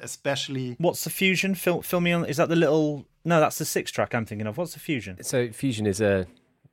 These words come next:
Speaker 3: a, a rack mount, isn't it, for distortion and, um, fun? It's like a fun box.
Speaker 1: Yeah, it's like you can, you have E Qs in there. It's a little bit saturation. It's like,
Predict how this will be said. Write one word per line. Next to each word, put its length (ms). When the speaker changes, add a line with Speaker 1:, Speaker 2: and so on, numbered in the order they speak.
Speaker 3:
a, 140
a 60
rack 320
mount, 300
isn't 180
it, 160
for 320
distortion 560
and, 480
um, 280
fun? 520
It's 80
like 100
a 40
fun 260
box. 100
Speaker 1:
Yeah, 220
it's 160
like 220
you 80
can, 420
you 100
have 140
E 80
Qs 360
in 120
there. 280
It's 180
a 40
little 200
bit 200
saturation. 1120
It's 200
like, 260